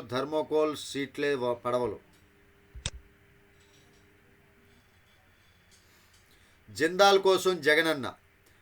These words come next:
జత్వానీ కట్టడికి మాస్టర్ ప్లాన్. షర్మిల గారు మాట్లాడుతున్నారు. జిందాల్, జగన్ పదే పదే కలిసింది ఈ కేసు కోసమేనా?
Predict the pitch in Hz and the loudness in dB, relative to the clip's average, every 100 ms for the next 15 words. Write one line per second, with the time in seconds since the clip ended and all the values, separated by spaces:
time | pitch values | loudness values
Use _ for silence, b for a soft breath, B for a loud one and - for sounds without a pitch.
0 | _ - 151 151 180 180 175 165 165 165 | _ 0 2 4 2 2 0 0 0 0
1 | 165 165 156 143 156 - 160 - 147 131 | 0 -2 0 0 0 0 -2 0 -2 -2
2 | 95 82 - _ _ _ _ _ _ _ | -4 -14 -20 _ _ _ _ _ _ _
3 | _ _ _ _ _ - 117 120 135 131 | _ _ _ _ _ -12 -6 -4 -4 -4
4 | 131 120 107 104 98 90 87 - - _ | -4 -4 -6 -8 -12 -12 -18 -18 -20 _
5 | 107 92 143 170 180 180 175 120 101 139 | -20 -2 -2 4 8 8 6 -4 -4 0
6 | 156 160 - 143 165 160 160 156 151 151 | 0 -2 -4 0 2 2 4 4 2 -2
7 | 131 151 143 139 147 151 143 - 139 131 | -4 -6 -4 -4 -2 -2 -2 -2 -6 -4
8 | 123 117 | -6 -4